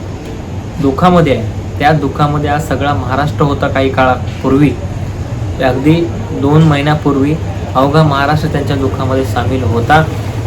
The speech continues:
परंतु आता जे काय वातावरण निर्माण झाले ते वातावरण म्हणजे हे प्रकरण बंद पाडण्याच्या मार्गावर किंवा totally आता,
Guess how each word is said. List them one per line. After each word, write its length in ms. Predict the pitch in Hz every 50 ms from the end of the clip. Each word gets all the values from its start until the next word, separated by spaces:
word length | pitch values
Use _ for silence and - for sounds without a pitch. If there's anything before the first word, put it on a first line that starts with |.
| - - - -
परंतु 380 | 143 143 131 170 175 165 160 147 - - - - - - - -
आता 220 | 120 123 170 170 165
जे 140 | 156 160 156
काय 140 | 151 151
वातावरण 400 | 147 143 139 135 - 139 135 131
निर्माण 320 | 131 127 127 127 127 127 120
झाले 260 | 120 120 127 139 147
ते 140 | 143 - 139
वातावरण 420 | 127 123 120 120 - 131 131 131
म्हणजे 380 | 131 127 123 123 - 135 151 160 - - - - - - - - 131
हे 100 | 135 147
प्रकरण 520 | 147 - 131 123 - 127 131 139 139 131
बंद 240 | 127 139 - 143 143
पाडण्याच्या 500 | - - 127 123 123 120 120 - 135 127
मार्गावर 540 | 123 123 120 120 123 117 127 127 131 - -
किंवा 340 | - 131 131 143 156 151 - - -
totally 360 | 139 131 139 170 175 190 185
आता, 260 | 165 156 143 135 -